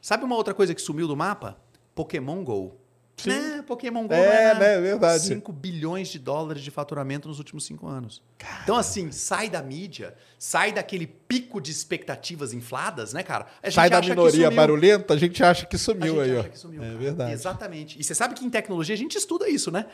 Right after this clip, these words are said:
Speaker 1: Tem um, um ciclo, uma curva que chama, é, hype cycle, né? Hype é aquela
Speaker 2: Sim.
Speaker 1: palavra que a gente usava nos inícios da internet também, quando tem uma novidade. O hype cycle é esse ciclo que todas as tecnologias passam. Ela tem um, um, uma fase inicial,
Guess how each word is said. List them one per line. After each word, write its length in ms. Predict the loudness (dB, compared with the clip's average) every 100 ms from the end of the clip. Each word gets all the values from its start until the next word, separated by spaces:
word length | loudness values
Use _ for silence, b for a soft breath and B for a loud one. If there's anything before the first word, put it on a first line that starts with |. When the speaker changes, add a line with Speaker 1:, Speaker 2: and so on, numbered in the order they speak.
| B
Speaker 1:
Tem 140 | -6 -2
um, 120 | -2 -4
um 160 | -4
ciclo, 540 | 0 0 0 -2 -2 -4
uma 120 | -4
curva 520 | -4 -2 -2 0 -2 B B
que 100 | -12
chama, 540 | -6 0 0 0 -4 -6
é, 600 | -2 0 0 -4 -8 -10 b b b b _
hype 600 | 0 2 4 0 -10 -18 _
cycle, 640 | -8 -4 -4 -4 -8 -12 -8
né? 140 | -8
Hype 440 | -2 0 0 0 -2
é 20 |
aquela 220 | -4 -4
Speaker 2:
Sim. 60 | -2
Speaker 1:
palavra 280 | 0 0 -4
que 100 | -8
a 20 |
gente 200 | -12 -10
usava 240 | -8 -6
nos 200 | -8 -10
inícios 220 | -10 -10 -8
da 80 |
internet 380 | -8 -6 -6 -8
também, 180 | -10 -10
quando 140 | -12
tem 100 | -12
uma 60 | -10
novidade. 460 | -10 -8 -4 -4 -6 B B
O 60 | -8
hype 280 | -2 -2
cycle 380 | 0 -2 -2 -2
é 80 | -2
esse 240 | -2 -4 -8
ciclo 640 | -10 -8 -10 -8 -6 -6 b b -14
que 100 | -14
todas 640 | -6 0 2 2 0 -4
as 100 | -4
tecnologias 520 | -8 -10 -10 -8 -10
passam. 420 | -8 -8 -6 -10 -14 b b
Ela 160 | -6 -4
tem 120 | -2
um, 140 | -4
um, 200 | -4 -8 -8
uma 140 | -8
fase 300 | -2 -2 -2
inicial, 600 | -4 -6 -2 0 0 -2